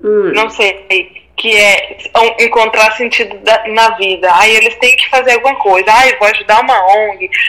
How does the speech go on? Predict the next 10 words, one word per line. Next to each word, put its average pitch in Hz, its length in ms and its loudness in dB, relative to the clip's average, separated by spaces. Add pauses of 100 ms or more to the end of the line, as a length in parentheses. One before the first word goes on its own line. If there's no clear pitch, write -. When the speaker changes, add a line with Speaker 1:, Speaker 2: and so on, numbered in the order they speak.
(140)
Speaker 2:
Ai, 226 320 4
vou, 196 260 0
vou 208 180 0
agora 226 440 2
me 240 80 -6
especializar 233 720 0
nisso, 208 400 -4
naquilo. 202 680 -2 (300)
Pra 453 260 4
quê? 226 480 0